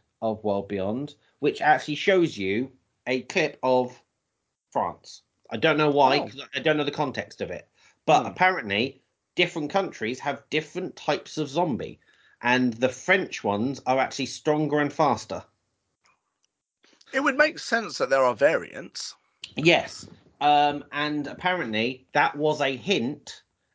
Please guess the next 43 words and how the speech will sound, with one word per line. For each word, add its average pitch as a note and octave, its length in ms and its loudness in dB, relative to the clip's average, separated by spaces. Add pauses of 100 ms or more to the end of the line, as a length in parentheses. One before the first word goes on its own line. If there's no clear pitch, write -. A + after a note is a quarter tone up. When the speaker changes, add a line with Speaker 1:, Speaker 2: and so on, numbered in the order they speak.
(100)
Speaker 1:
at B2 140 2
what B2 220 -4
Daryl's A#2 340 2
gonna A2 200 -6
have G2 120 -10
to G2 80 -16
be F#2+ 100 -8
dealing D#2+ 280 -10
with. D2 180 -20 (420)
Speaker 2:
Well, B2 140 2
he's G#2+ 160 -2
got G2 100 0
a F#2 40 -2
bike, G2 300 2
hasn't F2+ 200 -16
he? G2 120 -18 (260)
Speaker 1:
Yeah. A2+ 200 -4 (280)
So A#2 540 6
Speaker 2:
Fast A2 400 2
zombies, G#2+ 420 0
bike. - 460 -10 (260)
Speaker 1:
Yeah, - 180 -10 (100)
and B2+ 260 -4
he's D3+ 140 -4
a - 40 6
Speaker 2:
Oh, A3 220 10
Speaker 1:
bit G3+ 60 8
Speaker 2:
it's F3+ 100 -4
gonna A3+ 240 0
be, F#3 240 0 (120)
it's G3+ 180 0
gonna A3 280 2
be F3 180 2
the, D3 240 -4 (260)
it's E3 140 -4
gonna A3 160 0
be G#3 80 0
like E3 120 6
the C#3+ 80 2
video C3 320 4
game A2+ 240 2
Days A2+ 360 2
Gone, G#2+ 420 2